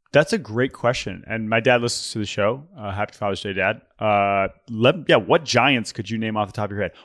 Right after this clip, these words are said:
One who I think was a decent shot, was awesome today, and that's Logan Webb.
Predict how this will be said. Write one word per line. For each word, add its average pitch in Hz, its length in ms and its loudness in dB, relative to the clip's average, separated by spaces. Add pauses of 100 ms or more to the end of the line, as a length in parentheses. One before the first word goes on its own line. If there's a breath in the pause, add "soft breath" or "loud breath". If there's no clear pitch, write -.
(120)
One 202 360 4
who 180 140 2
I 147 80 6
think 135 200 -4
was 117 180 -10
a 101 60 -16
decent 127 280 -6
shot, 135 360 2
was 117 160 -6
awesome 110 360 0
today, 107 340 2
and 104 100 -6
that's 98 200 -6
Logan 104 260 -2
Webb. 101 240 2